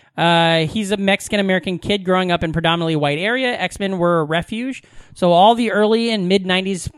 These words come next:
people of color's favorites, Bishops and Sunspot as well. Uh, but he legit loves Storm, uh, and thinks it's, thinks she's the best X-Men.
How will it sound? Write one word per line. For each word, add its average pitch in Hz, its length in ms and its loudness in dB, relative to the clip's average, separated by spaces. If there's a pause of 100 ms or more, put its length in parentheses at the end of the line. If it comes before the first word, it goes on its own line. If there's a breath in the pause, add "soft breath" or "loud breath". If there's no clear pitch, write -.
people 202 220 -2
of 185 100 -6
color's 180 420 0
favorites, 170 480 -4
Bishops 175 580 0
and 170 200 -6
Sunspot 160 500 -4
as 156 140 -12
well. 156 380 -4 (440 soft breath)
Uh, 165 380 2
but 160 120 -2
he 208 140 0
legit 202 300 0
loves 165 200 -2
Storm, 208 720 -4
uh, - 60 -16
and 160 720 -4
thinks 160 180 -6
it's, 160 140 -16 (260)
thinks 170 220 -4
she's 165 240 -8
the 156 80 -6
best 151 180 -4
X-Men. 196 300 -8